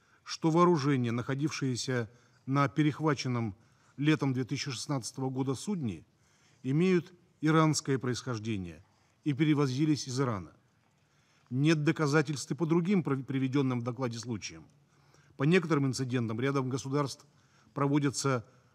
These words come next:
предусмотренные их законодательствами проверки, однако результатов пока нет. Непроверенным и недоказанным фактам не должно быть места в докладе. Недопустимо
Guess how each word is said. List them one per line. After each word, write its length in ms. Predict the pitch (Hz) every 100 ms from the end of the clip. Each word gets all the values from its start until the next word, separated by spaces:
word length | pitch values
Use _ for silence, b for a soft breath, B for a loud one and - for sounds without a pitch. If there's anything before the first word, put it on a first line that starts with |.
| _
предусмотренные 1000 | 156 143 143 - 156 165 147 131 107 95 -
их 160 | 160
законодательствами 840 | 143 139 139 127 147 139 - 147 143
проверки, 640 | 165 175 135 92 - 69 _ b b b
однако 360 | 127 131 143 143
результатов 600 | 143 143 143 190 156 104
пока 260 | - 165
нет. 300 | 147 107 - _ _ _ b b b b b b b b b -
Непроверенным 800 | 143 156 156 151 180 156 120 98 - -
и 80 |
недоказанным 640 | 139 147 143 165 127 135 131
фактам 480 | - 165 - 101 82 b b _
не 140 | 147
должно 380 | 147 156 117 151
быть 180 | 151 135
места 280 | 151 113 120
в 40 |
докладе. 460 | 101 95 104 78 69 _ _ _ _ _ _ - - - _ _ _ b b b b b b _ _ _ _
Недопустимо 840 | 147 156 143 151 - 175 160 156